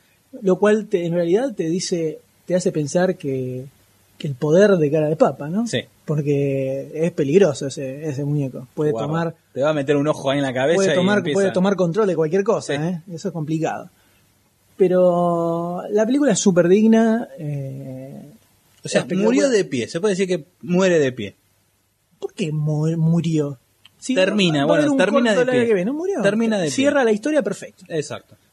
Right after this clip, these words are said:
Speaker 2: Dignamente, como tenía que ser, como
Speaker 1: Una
Speaker 2: fueron las dos
Speaker 1: trilogía
Speaker 2: anteriores.
Speaker 1: redondita como Volver al Futuro. Redondita.
Speaker 2: Ah, te la podés ver de principio a fin, una tras de la otra, y garpa
Speaker 1: No te
Speaker 2: completamente.
Speaker 1: cansás, ¿eh?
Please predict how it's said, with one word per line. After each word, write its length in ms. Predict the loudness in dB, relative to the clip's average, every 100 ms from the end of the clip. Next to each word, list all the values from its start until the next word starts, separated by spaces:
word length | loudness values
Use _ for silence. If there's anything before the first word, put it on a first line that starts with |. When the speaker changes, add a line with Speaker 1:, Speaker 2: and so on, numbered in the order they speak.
| -6
Speaker 2:
Dignamente, 640 | -2 0 2 2 0 -2
como 220 | -4 -2 0
tenía 180 | 0
que 80 | 0
ser, 260 | 0 0 0
como 120 | 0
Speaker 1:
Una 80 | 2
Speaker 2:
fueron 200 | 4 4
las 20 | 2
dos 60 |
Speaker 1:
trilogía 180 | 2 2
Speaker 2:
anteriores. 240 | 4 4 2
Speaker 1:
redondita 460 | 0 -2 -2 -2
como 220 | 0 0 2
Volver 160 | 2
al 60 | 0
Futuro. 360 | -4 -12 -12 -14 _ -12
Redondita. 640 | -6 -4 -2 -4 -8 -6 -4
Speaker 2:
Ah, 40 | 0
te 80 | 0
la 100 | 2
podés 180 | 2
ver 140 | 2 2
de 100 | 0
principio 380 | 0 -2 0 -2
a 40 |
fin, 280 | 0 0 0
una 220 | 0 0
tras 140 | 2 2
de 60 |
la 120 | 4 2
otra, 420 | 2 0 -2 -8 _ _ -12
y 140 | -4
garpa 280 | -2 -2 -2 -2
Speaker 1:
No 160 | 2
te 80 | 2
Speaker 2:
completamente. 360 | 2 0 -4 -6
Speaker 1:
cansás, 80 |
¿eh? 60 | -8